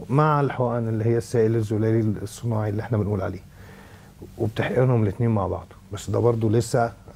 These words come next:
<clears throat> لسه ت-، تجارب أو لسه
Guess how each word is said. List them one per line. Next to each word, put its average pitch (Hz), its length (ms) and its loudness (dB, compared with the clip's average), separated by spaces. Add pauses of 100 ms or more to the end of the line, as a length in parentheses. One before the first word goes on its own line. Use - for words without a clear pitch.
(120)
<clears throat> 120 400 2
لسه 120 420 2
ت-، 110 140 0 (220)
تجارب 113 420 4 (140)
أو 87 140 -6
لسه 107 480 -2